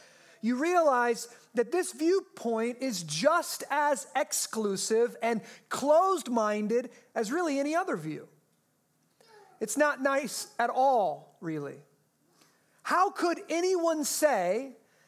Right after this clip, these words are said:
that all religions are equally good and valid unless, of course, they believe their view is the one that is equally good and right? Why is that view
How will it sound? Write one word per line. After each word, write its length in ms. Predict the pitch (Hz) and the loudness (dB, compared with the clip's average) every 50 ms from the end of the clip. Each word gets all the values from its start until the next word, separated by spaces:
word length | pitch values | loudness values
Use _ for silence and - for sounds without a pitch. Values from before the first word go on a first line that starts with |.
| _ _ _ _ - | _ _ _ _ 0
that 240 | 185 262 285 285 285 - | 2 2 2 2 0 0
all 360 | - 254 285 311 311 330 339 302 | 2 4 6 6 6 6 4 2
religions 640 | 320 320 302 285 294 302 233 254 302 302 294 - | 0 0 2 2 2 2 2 0 -2 0 0 -2
are 220 | 254 254 262 262 247 - | 0 0 2 0 2 0
equally 480 | 302 302 294 - - 269 277 277 262 | -2 -2 -2 -4 -4 -2 -2 -2 -2
good 320 | 196 180 247 262 262 262 262 | -2 0 2 2 2 2 2
and 140 | - 240 226 | -2 -4 -2
valid 640 | 202 175 247 269 311 339 294 226 175 160 190 220 226 - - _ _ _ _ _ _ _ _ _ _ _ - | 0 0 2 4 4 4 4 2 0 -2 -4 -6 -8 -14 -18 _ _ _ _ _ _ _ _ _ _ _ -4
unless, 420 | - 254 262 254 294 320 330 330 - | -2 0 2 4 4 4 4 2 0
of 140 | 311 226 - | -2 -2 -2
course, 380 | - 247 247 254 254 247 - | -2 0 2 2 2 0 -2
they 260 | 185 170 277 294 311 | 2 4 4 4 4
believe 500 | 302 302 302 285 277 269 269 269 269 233 185 - - - - | 2 2 2 2 2 2 2 0 0 -2 -6 -12 -20 -18 -8
their 380 | 170 160 233 277 320 330 320 254 | 0 4 4 6 6 4 2 0
view 240 | 254 262 269 262 269 | 0 0 0 0 0
is 240 | 262 269 269 226 | 0 -2 -2 2
the 80 | 208 294 | 0 2
one 300 | 262 254 254 262 262 262 | 2 4 4 2 4 2
that 100 | 269 254 | 2 2
is 160 | 254 202 196 | 0 -2 -2
equally 380 | 247 269 262 - 254 269 269 240 | -4 -4 -4 -2 -2 -2 -2 0
good 260 | 180 220 233 233 233 240 | 2 2 2 2 2 0
and 180 | 220 220 226 233 | -2 -2 0 2
right? 340 | 247 262 226 - - - - _ _ _ _ _ _ _ _ _ _ _ _ _ _ _ _ _ _ _ _ _ _ _ _ _ _ _ _ _ _ _ _ _ _ _ _ _ _ _ _ _ _ _ _ - | 2 2 0 -2 -6 -16 -20 _ _ _ _ _ _ _ _ _ _ _ _ _ _ _ _ _ _ _ _ _ _ _ _ _ _ _ _ _ _ _ _ _ _ _ _ _ _ _ _ _ _ _ _ -6
Why 240 | 180 208 262 285 320 | -2 0 2 2 2
is 220 | 330 311 254 202 | 2 0 0 2
that 300 | 240 302 330 339 302 262 | 2 2 2 2 -2 -2
view 520 | 262 285 285 294 294 294 294 294 285 269 | -2 -2 0 0 0 0 0 -2 -2 -4